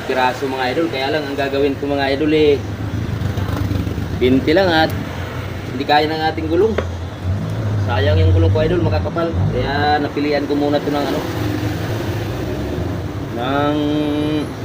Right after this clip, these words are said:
sakto na dito sa parisar. Yan, nakagawa na pala tayo,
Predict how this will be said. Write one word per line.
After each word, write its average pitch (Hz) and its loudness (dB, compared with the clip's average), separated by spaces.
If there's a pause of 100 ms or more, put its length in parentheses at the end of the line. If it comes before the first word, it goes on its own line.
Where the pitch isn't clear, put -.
(1600)
sakto - -2
na 151 0
dito 151 0
sa 147 2
parisar. 143 -2 (4000)
Yan, 104 -6
nakagawa 113 -2
na 110 -6
pala 120 0
tayo, 117 0